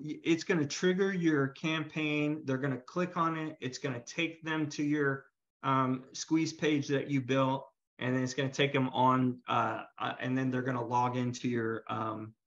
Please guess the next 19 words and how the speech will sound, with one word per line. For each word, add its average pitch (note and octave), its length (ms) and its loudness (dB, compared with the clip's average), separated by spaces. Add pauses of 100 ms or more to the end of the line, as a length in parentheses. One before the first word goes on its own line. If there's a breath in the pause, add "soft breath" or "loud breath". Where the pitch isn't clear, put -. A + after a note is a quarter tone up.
regular, B2 680 0 (140)
uh, A#2 160 -4
K C#3 220 0
V B2+ 120 4
Core, B2 500 0 (380 loud breath)
uh, A2+ 160 0
website, B2 800 2 (460)
and, A#2+ 260 2
um, A2 360 0
they're C3 140 2
gonna C3 160 2
start A#2 280 -2
searching, A#2+ 540 -2
and A2+ 120 0
then B2 180 0
that's C3+ 340 4
where C3+ 120 2
you, A#2+ 320 0 (240)
you, B2+ 400 2